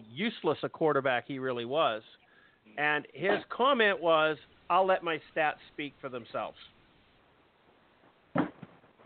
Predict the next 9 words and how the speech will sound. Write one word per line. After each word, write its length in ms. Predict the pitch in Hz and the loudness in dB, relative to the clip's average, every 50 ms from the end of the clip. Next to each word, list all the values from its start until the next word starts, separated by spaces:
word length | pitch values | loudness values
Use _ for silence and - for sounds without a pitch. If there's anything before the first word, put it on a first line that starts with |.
| - _ _ _ _ _ _ _ _ _ _ - _ _ _ _ - - 180 - - - _ _ - | -20 _ _ _ _ _ _ _ _ _ _ -20 _ _ _ _ -6 -4 -4 -4 -4 -8 _ _ 0
And 240 | 147 156 156 156 - | 2 2 2 2 0
we'll 200 | 160 175 175 170 | 0 0 0 0
just 260 | - 208 214 202 - | 0 -2 -4 -2 0
go 180 | - 214 208 | 0 0 2
back 300 | 185 180 175 170 170 - | 4 2 2 2 0 -2
to 80 | - 160 | -6 -12
the 100 | 160 143 - | -12 -8 -4
simple 300 | 220 214 208 233 208 - - | -4 -4 -2 -2 -6 -4 0
fact 360 | 185 156 151 151 147 - | 2 4 4 4 2 2